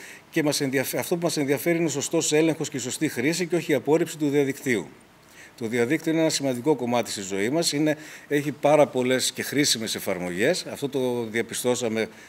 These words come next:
στην περίοδο της πανδημίας. Μας βοήθησε όλους πάρα πολύ να ξεπεράσουμε τις, ε, αρνητικές επιδε-, επιπτώσεις της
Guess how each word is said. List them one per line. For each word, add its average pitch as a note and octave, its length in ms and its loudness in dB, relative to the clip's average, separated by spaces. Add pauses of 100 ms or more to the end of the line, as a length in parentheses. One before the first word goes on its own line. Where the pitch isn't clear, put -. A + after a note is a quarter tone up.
(120)
στην G#2+ 200 -8
περίοδο G#2+ 360 0
της G2+ 140 -8
πανδημίας. G2 720 -2
Μας A2 120 -8
βοήθησε A#2+ 440 -2
όλους B2 220 -2
πάρα B2 260 2
πολύ G#2+ 360 -2 (260)
να A2 100 -8
ξεπεράσουμε G#2 880 0 (520)
τις, F#2+ 220 -4
ε, G2 360 -2
αρνητικές G2 540 -4
επιδε-, G2 360 -6
επιπτώσεις G#2 580 -4
της - 220 -6